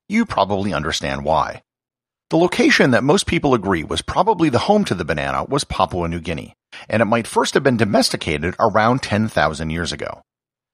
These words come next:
The domestication of the banana probably occurred well before the domestication of rice. Bananas are actually pretty easy to grow in tropical climates so long as you have reasonably good soil. While the banana plant may have originated in Papua New Guinea, that wasn't where it was popularized and spread.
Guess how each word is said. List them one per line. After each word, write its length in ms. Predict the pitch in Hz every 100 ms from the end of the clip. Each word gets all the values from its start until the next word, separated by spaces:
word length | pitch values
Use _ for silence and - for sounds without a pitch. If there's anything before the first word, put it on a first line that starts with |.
| _ _
The 80 | 151
domestication 720 | 180 220 262 - 208 214 -
of 80 | 101
the 60 | 92
banana 360 | 104 175 101
probably 440 | - - 165 262 196
occurred 360 | - 101 98
well 220 | 87 98
before 380 | 185 175 - 85
the 80 | 92
domestication 680 | 110 80 - - 76 - 98
of 100 | 101
rice. 440 | 170 - - - _ _ _ - - -
Bananas 440 | 180 294 147 127
are 240 | 120 110 -
actually 400 | 160 226 147 123
pretty 260 | - 120
easy 240 | 113 104 95
to 80 | 90
grow 300 | 95 85 113
in 60 |
tropical 420 | 101 78 - -
climates 480 | 123 - 78 76 -
so 80 | 123
long 180 | 123 175
as 100 | 131
you 100 | 131
have 220 | 87 82
reasonably 380 | 82 80 85 80
good 220 | 78 71
soil. 360 | - 135 76 - _ _ _ _ _ _ _ _ _ -
While 140 | -
the 80 | -
banana 300 | 165 139 147
plant 320 | - 104 82
may 100 | 92
have 160 | 98 90
originated 580 | 92 135 113 80 69 69
in 120 | 76
Papua 340 | - 85 -
New 80 | 73
Guinea, 380 | 80 131 127 87
that 240 | 92 117
wasn't 380 | 131 151 220 233
where 160 | 117 98
it 80 | 107
was 100 | -
popularized 800 | - 107 120 104 78 69 73 80
and 100 | 80
spread. 480 | - 113 67 -